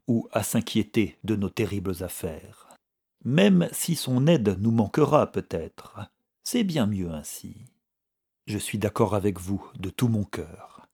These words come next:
répondis-je très sérieusement, car je ne voulais pas qu'il change d'opinion à ce sujet.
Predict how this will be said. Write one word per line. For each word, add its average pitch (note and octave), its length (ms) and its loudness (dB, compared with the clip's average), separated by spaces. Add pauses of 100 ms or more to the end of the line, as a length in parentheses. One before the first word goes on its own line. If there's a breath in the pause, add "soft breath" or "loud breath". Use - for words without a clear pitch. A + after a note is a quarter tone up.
(340)
répondis-je A2 760 -2
très - 260 -4
sérieusement, F#2 840 -2 (260)
car G#2 400 0
je A2+ 100 2
ne A2+ 100 4
voulais B2+ 240 2
pas - 180 -2
qu'il G2 200 -2
change A2+ 320 -4
d'opinion B2 640 0
à - 100 -12
ce - 140 -4
sujet. F2+ 640 -10